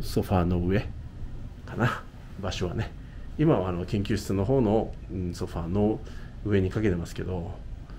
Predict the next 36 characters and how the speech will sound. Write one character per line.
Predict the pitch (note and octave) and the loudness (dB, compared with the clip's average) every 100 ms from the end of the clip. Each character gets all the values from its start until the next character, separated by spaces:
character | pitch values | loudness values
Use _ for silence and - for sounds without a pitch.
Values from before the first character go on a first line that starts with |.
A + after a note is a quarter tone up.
| - - - - - - - - - - | -12 -12 -10 -10 -10 -10 -10 -12 -10 -4
よ | A2+ G#2 G2+ G#2+ G2 | 0 0 0 0 2
い | |
し | - | 0
ょ。 | - - - | -2 -8 -4
あ | - A2+ - - - A#2 - - - - - | 0 2 4 4 2 0 -2 -4 -6 -8 -4
あ、 | B2+ A2+ F#2+ - | -2 -2 -2 -6
こ | G#2 | -4
ん | |
な | G2+ | -2
風 | G2+ | -2
に | F#2 | -2
入 | - | -2
る | G#2 | -2
ん | - | -4
で | |
す | - - | -8 -8
ね、 | |
こ | - - | -8 -6
れ | - | -8
ね。 | - - - - - - - - - - - - - - - | -8 -8 -8 -8 -8 -8 -8 -8 -8 -8 -8 -8 -8 -8 -6
こ | G#2 | -4
れ | |
は | F#2 | -2
ね、 | F#2 F#2 | -2 -2
多 | F#2+ | -2
分、 | F2 F2+ D2+ - - - - - - - A2 | -2 -2 -4 -6 -8 -8 -8 -8 -8 -6 -2
う | |
ん、 | G2+ F#2 - - - - - | -2 -2 -4 -8 -8 -8 -8
近 | - - | -6 0
い | G#2+ | 0
う | F2+ | 0
ち | - | -2
に | E2+ - - - - - - G#2 | -6 -6 -6 -8 -6 -8 -8 -8
自 | - | -6
宅 | - F#2+ G2+ | -4 -2 -2
に | F#2 E2+ | -2 -4